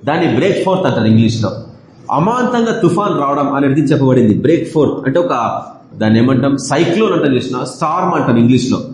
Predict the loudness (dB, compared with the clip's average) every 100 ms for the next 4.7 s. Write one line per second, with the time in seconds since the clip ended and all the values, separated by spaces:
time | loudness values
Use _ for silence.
0 | -14 -16 -16 -18 -4 -2 0 0 0 0
1 | 0 -2 -2 -2 -2 -4 -8 -12 -8 -2
2 | 0 2 0 0 0 -2 -4 -4 -2 -2
3 | 0 2 2 2 2 0 0 -2 0 0
4 | 2 0 2 0 2 -2